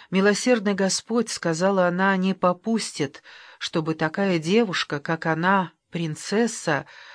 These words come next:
оказалась в руках гадкого человека,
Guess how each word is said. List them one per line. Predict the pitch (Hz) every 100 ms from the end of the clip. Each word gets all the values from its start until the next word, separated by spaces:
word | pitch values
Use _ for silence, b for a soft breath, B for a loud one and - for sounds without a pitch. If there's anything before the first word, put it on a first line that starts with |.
| B B
оказалась | 170 185 180 220 202 -
в | 180
руках | 175 - 202 165
гадкого | 170 202 202 208 185
человека, | 185 202 190 202 240 220 151 131